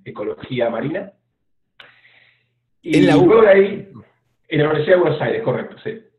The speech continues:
Speaker 2: Ajá. ¿Y cómo se te
Speaker 1: Luego
Speaker 2: dio esa carrera? ¿Cómo se te dio por esa carrera? Perdón, ya que estamos.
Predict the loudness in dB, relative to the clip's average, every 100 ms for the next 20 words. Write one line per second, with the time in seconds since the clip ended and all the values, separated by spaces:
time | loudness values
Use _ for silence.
0 | -12 -10 -8 -12 -14 _ _ _ _ _
1 | _ _ _ _ -12 -6 -4 -4 -2 4
2 | 4 4 0 -4 -8 -6 -4 -4 -8 -10
3 | -8 -8 -4 -2 0 -2 -4 -4 -2 -2
4 | -2 -4 -4 -6 -8 -8 -10 -10 -12 _
5 | _